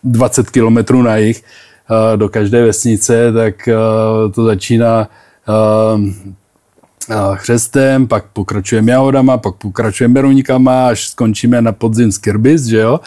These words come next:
A to je, to si myslím, že, že to stmeluje zároveň i tu komunitu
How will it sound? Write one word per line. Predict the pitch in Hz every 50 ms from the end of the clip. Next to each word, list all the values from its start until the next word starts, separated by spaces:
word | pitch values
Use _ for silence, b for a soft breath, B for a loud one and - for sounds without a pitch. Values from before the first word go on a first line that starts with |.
| B B B B B B B B B B B B -
A | - 113 110 110 110 - - _ _ _ _ _ _ _ _ _ _ _ -
to | 131 127
je, | 135 139 143 147 151 151 147 151 143 - - - _ - - - - -
to | 139 139 139 131
si | - - 156 143
myslím, | 139 135 - - - 143 139 139
že, | 135 135 147 147 147 147 147 147 147 143 123 135 131
že | 107 123 127
to | - - 147 143
stmeluje | - - - 127 120 123 131 135 135 135 127
zároveň | 120 123 123 123 123 127 131 135 131 135 127
i | 135 123
tu | - 139
komunitu | 127 - - 123 120 123 120 117 110 98 - -